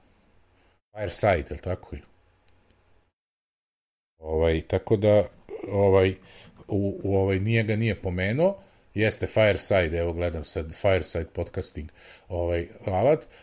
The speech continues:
opominje ove besplatne i tako, i, ovaj, interesantna stvar je, tako govori o tim novim feature-ima Simplecasta, analitici i svemu, i interesantno je baš ti detalji, pogotovo za mene i Aleka, ta fora da,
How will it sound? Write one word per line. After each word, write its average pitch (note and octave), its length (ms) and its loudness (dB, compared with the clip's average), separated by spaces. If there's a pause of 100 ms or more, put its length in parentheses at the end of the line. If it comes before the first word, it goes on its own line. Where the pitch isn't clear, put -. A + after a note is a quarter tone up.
(180)
opominje A#2+ 500 4
ove G#2 160 0
besplatne G2 540 0
i E2+ 60 -8
tako, F#2 320 0 (520)
i, G2 180 0
ovaj, F#2+ 400 4 (1080)
interesantna G2+ 800 -2
stvar C3+ 380 0
je, B2 140 2
tako B2+ 260 0
govori A#2+ 420 4
o G#2 40 2
tim A#2 220 -4
novim A2+ 320 0 (340)
feature-ima A#2 540 0
Simplecasta, G#2 1040 0 (320)
analitici G#2+ 840 0
i F#2 40 -2
svemu, D3+ 520 2
i C3+ 200 -2
interesantno B2+ 680 0
je A#2 40 0
baš B2 220 2
ti C3 120 0
detalji, A2+ 520 2 (280)
pogotovo G#2+ 400 -2
za G2 120 -2
mene G#2 260 -2
i G2+ 40 0
Aleka, G#2 400 0
ta G2+ 160 -2
fora G2 360 2
da, F2 220 2